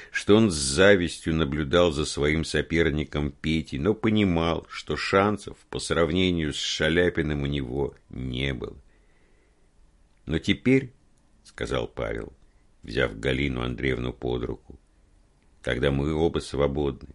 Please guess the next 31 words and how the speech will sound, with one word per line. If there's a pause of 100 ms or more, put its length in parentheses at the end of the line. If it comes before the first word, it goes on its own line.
(380)
оба
вдовцы, (160)
его
жена
умерла
в
эвакуации
от
тифа, (1040)
У
нас
за
плечами
достаточно
и
горя,
и
потерь. (920)
Мы
знаем
друг
друга
много
лет,
почему
бы
нам
не
сойтись? (1200)
Что
скажешь?